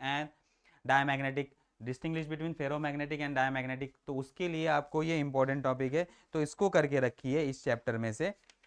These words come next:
Then आता है इलेक्ट्रोमैग्नेटिक इंडक्शन, देखें, then आता है इलेक्ट्रोमैग्नेटिक इंडक्शन। तो इलेक्ट्रोमैग्नेटिक इंडक्शन में आप क्या करोगे, एक तो ट्रांसफार्मर, सबसे इंपॉर्टेंट क्या है,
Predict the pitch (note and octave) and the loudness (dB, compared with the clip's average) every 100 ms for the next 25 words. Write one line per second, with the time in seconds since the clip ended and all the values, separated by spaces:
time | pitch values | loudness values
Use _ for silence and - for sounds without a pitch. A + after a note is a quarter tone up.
0 | _ _ _ _ - C#3+ F3+ F3 F3 F#3 | _ _ _ _ -2 2 4 2 2 2
1 | F#3+ D#3 D#3 E3+ F#3 E3+ C3+ C3+ C3+ C3+ | 2 -2 -2 -2 0 0 -2 -2 -2 -2
2 | A2+ G#2 G2 G2 F2+ F#2+ B2+ C#3+ D3 A2+ | -2 -2 -6 -10 -8 -6 -4 -4 -4 -4
3 | C3 C#3 C3+ C#3 E3+ G#3 _ _ _ B2 | -2 0 0 0 0 -2 _ _ _ -2
4 | C#3 C#3+ - D#3 F#3 - _ _ A#2+ B2 | 0 0 0 0 0 -2 _ _ -6 -2
5 | B2 A#2+ B2+ B2 E3+ - - A#2 A2 A2+ | -2 -2 -6 -6 -8 -10 -10 -6 -6 -8
6 | - - G#2 E2+ _ - - _ _ _ | -10 -12 -12 -12 _ -20 -20 _ _ _
7 | _ _ _ _ _ _ _ - D#3+ C#3+ | _ _ _ _ _ _ _ -8 -6 -2
8 | D3 D3+ F#3 G3 F3 E3+ E3+ F3 D3+ D3+ | -2 0 0 2 2 0 -2 -2 -2 0
9 | D3+ - D#3 D#3 C#3+ C#3 C3+ - _ _ | -2 -2 -2 0 0 2 2 2 _ _
10 | _ - D3+ D3+ D3+ D3+ D#3+ D#3+ _ _ | _ 2 2 4 2 2 0 -4 _ _
11 | C#3+ C#3+ - E3 E3 C3 B2+ B2 - C3+ | -4 -2 -2 -4 -2 -2 -2 -6 -4 -2
12 | B2 B2+ G#2+ E2 _ _ A#2+ - D3+ C3 | -2 -2 -6 -8 _ _ -16 -8 -6 -6
13 | C3+ C#3 C#3+ C#3+ C#3+ G3 | -6 -8 -6 -6 -6 -6